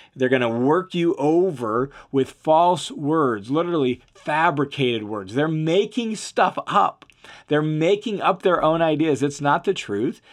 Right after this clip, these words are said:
It's fabricated stuff, their own ideas, their own thoughts. And they're using it to exploit, uh, Christians who don't know better or who aren't grounded well yet or, or who are easily susceptible to their kind of teaching.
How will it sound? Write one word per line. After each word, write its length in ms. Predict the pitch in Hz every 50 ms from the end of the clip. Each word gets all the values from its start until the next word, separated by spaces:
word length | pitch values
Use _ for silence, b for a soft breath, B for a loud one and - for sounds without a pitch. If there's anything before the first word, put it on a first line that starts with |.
| B B B
It's 160 | 175 143 -
fabricated 800 | - - 190 202 240 277 202 202 - - 226 208 226 196 202 -
stuff, 500 | - - - - - 120 113 110 - -
their 240 | - 143 147 151 -
own 300 | 170 180 202 208 208 -
ideas, 580 | - 180 196 185 170 143 147 147 147 156 143 127
their 220 | 143 139 139 -
own 300 | 151 156 160 151 143 139
thoughts. 540 | - - 185 180 156 123 - - - - B B B B B
And 140 | - 160 160
they're 80 | 170 165
using 420 | 151 156 185 240 262 220 208 170
it 160 | 165 160 147
to 160 | - 208 196
exploit, 840 | 185 196 - - - - - - - 170 196 226 233 220 151 - - B B B B B B B B B
uh, 300 | 131 139 143 143 139 135 - - _ _ _ _ - 170 - - _ - _ - 147 - _
Christians 640 | - - 262 302 - - - 139 127 127 139 -
who 220 | 139 147 143 139 135
don't 320 | 113 143 143 180 190 165
know 240 | 165 180 208 226 220
better 420 | 165 160 147 139 135 135 123 123 123
or 140 | 127 131
who 100 | 135 139 147
aren't 220 | 175 196 170 135
grounded 500 | 135 135 147 165 190 220 226 196 180 143
well 260 | 143 139 135 127 127
yet 320 | 117 117 123 127 127 123 123
or, 420 | 123 120 120 131 127 127 131 - _ _ - - 185 - -
or 200 | 147 147 143 135
who 140 | 147 147
are 140 | 139 135 135
easily 360 | 139 170 202 220 190 196 180
susceptible 640 | 143 - 151 139 - - 202 196 - - 147 139 127 123
to 100 | 143 139
their 140 | 131 127
kind 240 | - 160 147 143 131
of 100 | 123 -
teaching. 540 | - - 226 247 - - - 104 90 101